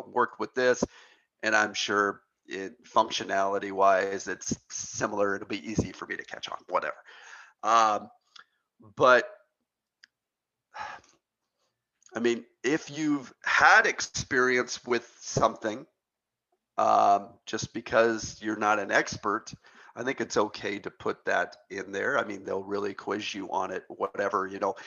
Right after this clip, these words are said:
If it's something that you really have to know and you have no clue, then yes. But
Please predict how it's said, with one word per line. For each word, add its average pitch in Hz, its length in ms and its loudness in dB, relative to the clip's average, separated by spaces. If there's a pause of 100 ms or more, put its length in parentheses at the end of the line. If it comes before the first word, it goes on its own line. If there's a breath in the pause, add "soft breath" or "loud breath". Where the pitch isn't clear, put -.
(200 loud breath)
If 156 140 0
it's 220 160 4
something 180 360 4
that 131 140 2
you 120 120 -4
really 123 220 0
have 127 260 6
to 110 60 -10
know 110 200 4
and 110 100 -4
you 98 80 -6
have 113 280 6
no 107 180 0
clue, 113 380 -4 (340 soft breath)
then 104 420 -4 (180)
yes. 98 480 -4 (420 loud breath)
But 135 220 6